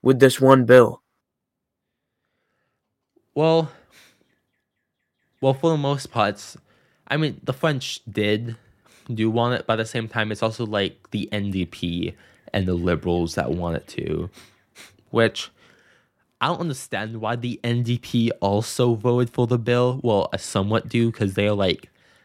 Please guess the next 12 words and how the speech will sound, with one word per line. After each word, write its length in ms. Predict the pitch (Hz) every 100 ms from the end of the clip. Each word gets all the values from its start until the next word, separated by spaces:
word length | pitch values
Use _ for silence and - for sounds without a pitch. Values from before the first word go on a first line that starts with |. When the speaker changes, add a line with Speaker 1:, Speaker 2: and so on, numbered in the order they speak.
| _ _ _ _ _
Speaker 2:
'cause, 100 | 120
like, 220 | 113 - _ 120
in 160 | 120
power, 400 | - 110 104 113
I'd 180 | 101 107
say 140 | - 113
they 180 | 113
are 80 | 110
the, 220 | 104 104
the 100 | 98
most 380 | 104 95 - -
communistic 1400 | - - 104 107 104 104 104 104 - - 120 - _ -